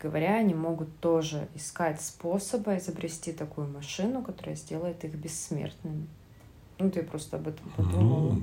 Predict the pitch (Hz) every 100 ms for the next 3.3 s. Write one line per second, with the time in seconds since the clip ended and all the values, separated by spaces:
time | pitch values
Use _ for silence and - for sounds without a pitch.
0 | - 90 85 87 - - - - - -
1 | - - - - - 113 110 98 92 92
2 | 139 139 120 110 104 104 98 90 - 92
3 | - 87